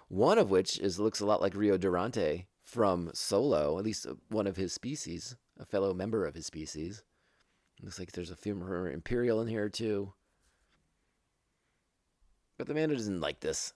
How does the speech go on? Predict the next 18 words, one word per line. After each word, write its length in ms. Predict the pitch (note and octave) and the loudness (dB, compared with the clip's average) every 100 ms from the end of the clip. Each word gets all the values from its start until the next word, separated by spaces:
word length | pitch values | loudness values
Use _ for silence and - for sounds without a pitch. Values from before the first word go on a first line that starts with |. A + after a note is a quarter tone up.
| _ _ _ | _ _ _
It's 180 | - A2+ | -8 -2
all 160 | F2+ F2+ | 0 0
making 260 | F#2 F2+ | -2 -2
him 120 | F#2 E2 | -4 -2
a 40 | |
little 220 | F2+ F2+ | -2 0
uneasy. 540 | F2+ F#2+ F2+ G2 F2+ F2 _ _ _ _ _ _ _ _ _ _ _ | -2 -4 -4 -6 -6 -12 _ _ _ _ _ _ _ _ _ _ _
I 40 | - | -10
see 140 | G#2 | -8
a 40 | |
guy 240 | F#2 D#2 F2+ | -2 -2 0
who 60 | |
looks 220 | E2+ F#2 D#2+ | -2 -4 -6
like 120 | D#2 | -6
Slo-, 300 | - E2+ A#1 | -6 -4 -2
like, 200 | F2 - | -4 -4
like 180 | D#2+ D#2+ | -6 -6
S-, 220 | - - | -10 -16